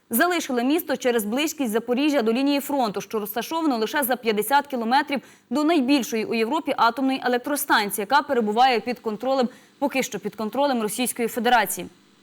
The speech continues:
Пане Олеже, ми дуже багато говорили, насправді, у якому стані, до прикладу, зараз перебуває агросектор України.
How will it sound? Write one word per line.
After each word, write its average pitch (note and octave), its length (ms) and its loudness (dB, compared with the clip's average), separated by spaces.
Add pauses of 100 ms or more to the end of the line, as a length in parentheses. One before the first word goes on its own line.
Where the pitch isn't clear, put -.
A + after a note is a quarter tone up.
(280)
Пане C4+ 180 0
Олеже, B3 280 4
ми D4 180 0 (260)
дуже D4 220 2
багато B3 360 2
говорили, C4+ 380 2
насправді, A#3+ 480 2
у A#3 120 0
якому C4+ 320 2
стані, B3 320 0
до G#3 100 -2
прикладу, A#3+ 380 -2
зараз A3 280 2
перебуває A3 580 0
агросектор D4 640 2
України. A#3+ 480 -2